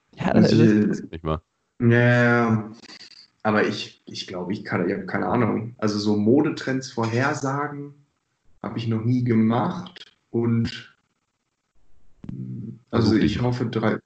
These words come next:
Speaker 2: Dreiviertelhosen werden nicht kommen.
Speaker 1: Ja, ey, dann,
Speaker 2: Die
Speaker 1: dann wandere ich auch aus.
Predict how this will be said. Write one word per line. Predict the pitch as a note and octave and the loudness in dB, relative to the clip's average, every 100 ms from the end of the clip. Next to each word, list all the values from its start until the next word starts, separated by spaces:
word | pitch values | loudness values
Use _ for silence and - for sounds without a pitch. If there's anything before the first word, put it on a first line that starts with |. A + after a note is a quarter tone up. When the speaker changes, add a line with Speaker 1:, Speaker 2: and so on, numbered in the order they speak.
| - | -10
Speaker 2:
Dreiviertelhosen | A2+ G#2+ - E3 C#3+ D3+ C#3 C3+ | -6 -4 -2 -2 0 0 0 -2
werden | A#2+ A#2 A#2 | 0 0 0
nicht | C3+ - | -2 -6
kommen. | E3 F3 F#3 F#3 F#3 - _ _ _ _ - | -4 0 2 2 0 -8 _ _ _ _ -8
Speaker 1:
Ja, | D3+ D#3 | -2 0
ey, | - F2+ | 0 0
dann, | C#2+ F2 | 2 2
Speaker 2:
Die | F2+ | 4
Speaker 1:
dann | F2+ F2+ | 2 2
wandere | F2 F2 | 2 2
ich | E2 | 0
auch | E2 C#2 | -2 0
aus. | - D2 | -2 -2